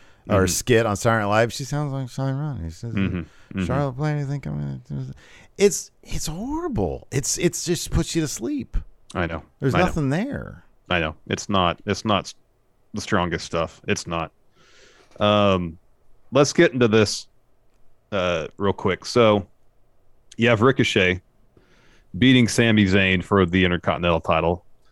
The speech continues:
Speaker 2: with the help of Johnny Knoxville. He defends against Sami the following week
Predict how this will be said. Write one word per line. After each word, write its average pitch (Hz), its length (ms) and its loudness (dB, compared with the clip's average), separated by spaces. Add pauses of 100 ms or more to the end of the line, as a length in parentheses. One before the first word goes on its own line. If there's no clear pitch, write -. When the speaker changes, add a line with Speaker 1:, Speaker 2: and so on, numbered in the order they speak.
(200)
Speaker 2:
with 117 160 4
the 107 100 4
help 95 260 2
of 85 80 -6
Johnny 87 300 2
Knoxville. 82 560 -2 (800)
He 113 100 2
defends 117 420 4
against 95 360 2
Sami 95 260 2
the 85 100 2
following 90 500 0
week 123 360 2